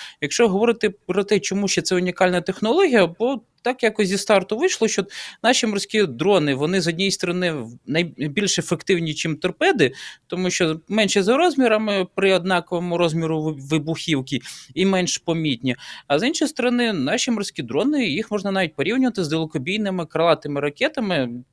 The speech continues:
протикорабельними. Ну, чисто тому, що, е, з того, що відомо, ефективна дальність застосування наших морських, е, дронів сягає аж чотириста кілометрів, дальність ходу аж вісімсот кілометрів. Ну, для порівняння,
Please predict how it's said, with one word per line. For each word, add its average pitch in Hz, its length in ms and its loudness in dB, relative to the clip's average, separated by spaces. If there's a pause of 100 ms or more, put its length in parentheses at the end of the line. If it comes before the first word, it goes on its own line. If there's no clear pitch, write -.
(140)
протикорабельними. 135 880 0
Ну, 170 140 -2
чисто 190 260 -4
тому, 196 260 -4
що, 151 200 0 (420)
е, 139 240 0
з - 120 -8
того, 190 260 6
що 165 220 0
відомо, 277 520 0 (300)
ефективна 233 520 2
дальність 196 320 4
застосування 180 580 0
наших 170 360 -2
морських, 151 500 -2
е, 127 320 0
дронів 127 380 0
сягає 131 420 2
аж - 140 -2
чотириста 285 480 0
кілометрів, 254 600 2 (360)
дальність 247 460 4
ходу 240 380 2
аж 175 160 2
вісімсот 220 500 0
кілометрів. 123 600 0
Ну, 196 120 -6
для 151 200 2
порівняння, 214 560 2